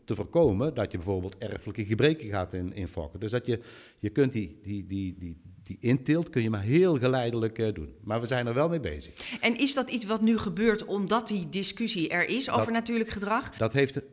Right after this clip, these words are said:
Speaker 1: honderd procent te maken met de discussie. Dus we
Speaker 2: En
Speaker 1: zijn er nu
Speaker 2: vind je
Speaker 1: tien
Speaker 2: dat een
Speaker 1: jaar
Speaker 2: goede
Speaker 1: mee bezig.
Speaker 2: zaak, Wil, dat dat gebeurt?
Speaker 1: Ja, ik vind het een goede zaak, eh, want het, het stoppen met onthorenen,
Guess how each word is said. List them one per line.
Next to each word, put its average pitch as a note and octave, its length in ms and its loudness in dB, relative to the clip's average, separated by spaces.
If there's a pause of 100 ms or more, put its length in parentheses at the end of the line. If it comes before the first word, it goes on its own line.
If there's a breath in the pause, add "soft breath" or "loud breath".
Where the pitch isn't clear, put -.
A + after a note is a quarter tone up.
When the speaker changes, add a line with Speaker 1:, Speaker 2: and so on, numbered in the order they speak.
(120)
Speaker 1:
honderd F3 380 0
procent C3+ 340 0
te A#2+ 60 -4
maken A2+ 280 -4
met G#2 120 -8
de G2 80 -12
discussie. - 480 -14 (320)
Dus F#2 140 -6
we G#2+ 60 -4
Speaker 2:
En C#3 80 -4
Speaker 1:
zijn A#3+ 160 6
er - 60 0
nu E3+ 60 2
Speaker 2:
vind E4+ 40 4
je D#4 60 8
Speaker 1:
tien D4 80 8
Speaker 2:
dat D#4 100 6
een C#4+ 60 4
Speaker 1:
jaar - 100 4
Speaker 2:
goede D4 160 6
Speaker 1:
mee - 80 6
bezig. - 160 4
Speaker 2:
zaak, - 100 -2
Wil, C#3 240 -4
dat D#3+ 160 -8
dat E3 160 -8
gebeurt? G#2 500 -10
Speaker 1:
Ja, B2+ 160 -2
ik E2 120 -2
vind F#2 140 -6
het F2 100 -12
een G2 60 -4
goede A2+ 240 0
zaak, G2 360 -2
eh, G2 460 -4
want F#2+ 280 -2
het, G2+ 300 -4
het G2 200 -10
stoppen E3+ 320 -2
met F#2+ 160 0
onthorenen, B2 560 0